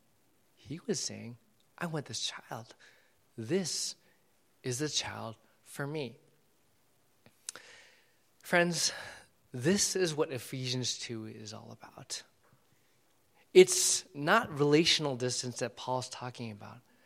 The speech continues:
but all of a sudden, we've been brought near to someone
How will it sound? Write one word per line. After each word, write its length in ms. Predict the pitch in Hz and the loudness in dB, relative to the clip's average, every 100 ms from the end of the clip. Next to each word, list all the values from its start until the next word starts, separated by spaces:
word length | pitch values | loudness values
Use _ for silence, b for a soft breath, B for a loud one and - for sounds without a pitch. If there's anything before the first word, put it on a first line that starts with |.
| b b b - | b b b -2
but 200 | 147 143 | -2 0
all 300 | 147 185 202 | 4 6 6
of 120 | 208 185 | 6 2
a 60 | |
sudden, 520 | 131 - 120 110 104 - _ _ _ _ - | -2 -2 -4 -6 -10 -16 _ _ _ _ -4
we've 180 | 135 131 | -2 0
been 200 | 151 139 | 0 2
brought 440 | 131 139 190 208 | 2 6 4 2
near 720 | 131 123 123 117 113 113 117 - _ _ _ _ _ _ - | -4 -4 -2 -2 -4 -6 -10 -14 _ _ _ _ _ _ -4
to 120 | 120 | 2
someone 640 | - - 143 131 117 110 | 2 2 -2 -2 -4 -6